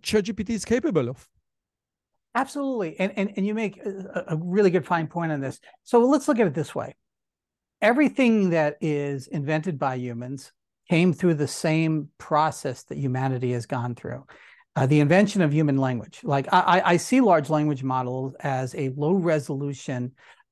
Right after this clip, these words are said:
Speaker 2: pixelated version of the part of the brain that invented human language, right?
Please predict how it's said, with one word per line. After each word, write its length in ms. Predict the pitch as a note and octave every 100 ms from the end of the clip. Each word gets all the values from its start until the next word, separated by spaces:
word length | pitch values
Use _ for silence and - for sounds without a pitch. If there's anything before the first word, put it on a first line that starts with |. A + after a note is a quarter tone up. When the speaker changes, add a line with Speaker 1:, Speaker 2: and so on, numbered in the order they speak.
| -
Speaker 2:
pixelated 540 | G#3 - F3 D3+ C3
version 480 | B2+ C#3 C#3 C#3+ C3
of 160 | D3 B2+
the 80 |
part 260 | - F3+ F#3
of 60 | E3+
the 80 |
brain 320 | D#3 D#3 D#3 D3+
that 160 | C#3
invented 560 | C#3 C3+ C#3+ C#3 C#3+ C3
human 260 | B2+ B2
language, 460 | B2+ A#2 A2 B2 - _ _ _ -
right? 340 | D#3 G3+ G3+